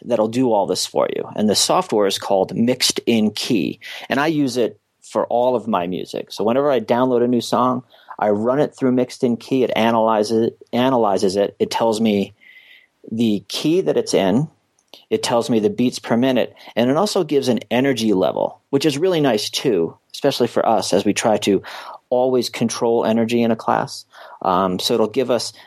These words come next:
this, just, it's just a number between one and ten. Uh, most songs are somewhere in the middle between, say, four and eight. And if you're trying to increase energy through an interval set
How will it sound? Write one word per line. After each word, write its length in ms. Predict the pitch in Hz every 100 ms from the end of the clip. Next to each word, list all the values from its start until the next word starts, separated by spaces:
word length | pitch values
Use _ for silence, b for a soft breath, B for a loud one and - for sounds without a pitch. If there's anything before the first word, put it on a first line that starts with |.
| B
this, 200 | - -
just, 360 | - - 226 247
it's 140 | 208
just 220 | 247 233
a 60 | 127
number 480 | 117 110 110 151 - _ _ _ -
between 400 | 117 139 131 113
one 200 | 117 123
and 140 | 117
ten. 400 | - 104 127 156 -
Uh, 80 |
most 280 | 104 131 123
songs 360 | 123 113 120 113
are 80 | 107
somewhere 340 | - 120 117
in 80 | 117
the 80 | 107
middle 440 | 107 110 117 143
between, 520 | - - 113 107 107 107 _
say, 220 | - -
four 500 | 135 - - 104 113
and 220 | 110 98 -
eight. 320 | 101 117 127 B B B B -
And 380 | 107 104 101 - B B
if 160 | 104 -
you're 80 | 110
trying 400 | - 117 120 117
to 380 | - 110 104 95 B B _
increase 520 | 123 113 - 143 139 -
energy 640 | 127 127 123 127 127 139 - -
through 600 | - - 123 127 127 -
an 100 | 117
interval 320 | 120 120 127
set 380 | - 123 120